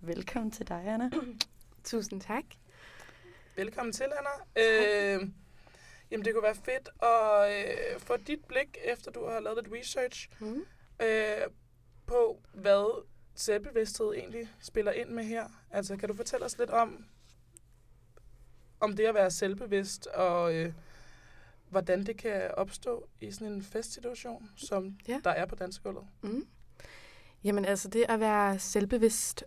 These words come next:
Speaker 2: øhm, det er at være bevidst og opmærksom på sig selv og sin eksistens og handlinger, øh, og alt derimellem tanker og følelser. Øhm,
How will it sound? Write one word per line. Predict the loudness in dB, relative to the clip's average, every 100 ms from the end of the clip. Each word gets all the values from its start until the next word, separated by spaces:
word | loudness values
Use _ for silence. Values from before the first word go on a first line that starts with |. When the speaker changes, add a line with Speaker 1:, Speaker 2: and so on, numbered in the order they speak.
| -2
Speaker 2:
øhm, | 0 2 0 -2 -4
det | -2 0
er | 0 0
at | -2
være | 2 4 2 -2 -8 -8
bevidst | -2 0 0 -4 -8 -4
og | -2
opmærksom | -2 -2 -2 0 -2 -2 -6 -8 0
på | 2
sig | 2 2
selv | 2 0 -6 -2
og | 0 2
sin | 0 -4 -4
eksistens | -8 -6 -4 -4 -4 -10 -10 -4
og | -4 -2 -2 -4
handlinger, | -4 0 4 4 2 -4 -10 -20 -20 -20 -20 -20 -20 -20 -20 0 4
øh, | 6 6 4
og | 2 0 -10 -20 -20 -4 0
alt | 2 4
derimellem | 2 4 0 0
tanker | -2 0 0
og | 0
følelser. | 2 0 0 0 -2 -6 -20 -20 -20 -20 -2 6
Øhm, | 6 6 2 2